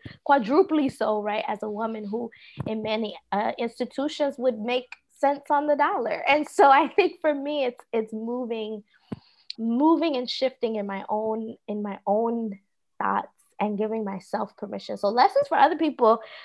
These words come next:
sometimes you gotta give yourself permission to do what it is that you need to do. Sometimes you will have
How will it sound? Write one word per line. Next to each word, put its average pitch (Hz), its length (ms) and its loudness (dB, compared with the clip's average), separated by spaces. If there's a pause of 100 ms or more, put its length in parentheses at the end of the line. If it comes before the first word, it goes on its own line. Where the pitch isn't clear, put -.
(120)
sometimes 508 380 6
you 403 100 6
gotta 294 240 6
give 233 180 2
yourself 226 640 2
permission 180 680 -4
to 180 100 -8
do 196 260 -6
what 185 260 -4
it 165 160 -6
is 175 640 -6
that 175 220 -2
you 208 420 -2
need 254 300 -4
to - 100 -8
do. 233 720 -2
Sometimes 269 840 -4 (520)
you 214 220 -4
will 240 160 -2
have 240 240 0